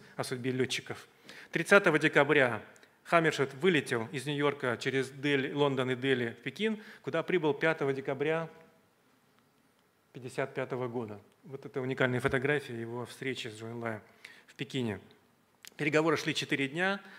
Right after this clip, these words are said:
там по четыре часа, четыре раза. И в самом начале, значит, он, э, ген-, генсек сразу сказал, что он представляет не, э, значит, выступает не в качестве проводника резолюции Генассамблеи, а действует лично как генсек оон, поскольку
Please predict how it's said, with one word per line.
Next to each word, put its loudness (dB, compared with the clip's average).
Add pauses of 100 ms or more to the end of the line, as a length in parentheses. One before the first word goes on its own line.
(140)
там -6 (200)
по -4
четыре -4
часа, -2
четыре 0
раза. 2 (240)
И -8
в -6
самом 4
начале, 6
значит, -4
он, 2 (160)
э, -4
ген-, -6
генсек -2
сразу -2
сказал, 0
что -6
он -2
представляет -2 (320)
не, -4 (320)
э, -2
значит, -8
выступает 0
не -2
в -12
качестве 4
проводника 4
резолюции 2
Генассамблеи, -2 (100)
а -2
действует -4
лично -6
как -2
генсек -4
оон, 0
поскольку -2